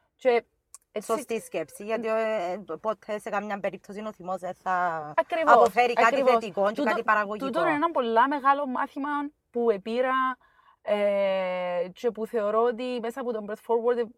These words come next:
Speaker 1: έγινα άνθρωπος που μπορώ πιο εύκολα να διαχειρίζομαι τα συναισθήματα μου και σίγουρα κάτι που με βοήθησε και στο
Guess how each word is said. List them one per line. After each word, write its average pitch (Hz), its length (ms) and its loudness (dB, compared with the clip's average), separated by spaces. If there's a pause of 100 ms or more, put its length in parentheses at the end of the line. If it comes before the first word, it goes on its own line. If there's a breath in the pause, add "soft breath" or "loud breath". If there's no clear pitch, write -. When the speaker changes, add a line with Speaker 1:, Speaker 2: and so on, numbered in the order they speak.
(800)
Speaker 1:
έγινα 285 360 -2 (520)
άνθρωπος 277 480 -6
που 262 400 0 (320 soft breath)
μπορώ 220 240 2
πιο 269 180 -4
εύκολα 233 300 -2
να 185 100 -4
διαχειρίζομαι 175 520 -6
τα 165 80 -4
συναισθήματα 220 600 -8
μου 277 300 -4 (800 soft breath)
και 240 240 -8
σίγουρα 190 280 -4
κάτι 180 180 -2
που 180 60 -12
με 190 80 -8
βοήθησε 180 320 -10
και 175 100 -12
στο 147 540 -8